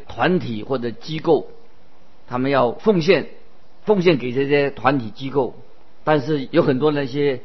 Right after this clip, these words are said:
基督教的机构想用各种方法去打广告，希望他们可以收到很多的奉献。但是奉献的人一定要知道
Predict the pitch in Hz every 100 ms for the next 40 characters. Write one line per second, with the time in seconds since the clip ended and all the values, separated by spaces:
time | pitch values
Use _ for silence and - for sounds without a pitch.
0 | - 180 160 147 143 127 - 151 139 127
1 | - - - - - - - - - 123
2 | 139 180 151 185 131 123 156 151 135 131
3 | 143 139 131 151 120 131 147 - - -
4 | - - - - - 190 165 143 156 147
5 | 143 143 123 - - 170 156 127 110 151
6 | 139 175 139 151 123 - - - - -
7 | - - - - - 185 175 196 - 247
8 | 185 208 170 127 117 113 - - - -
9 | - - - - 185 196 147 127 - 160
10 | 139 104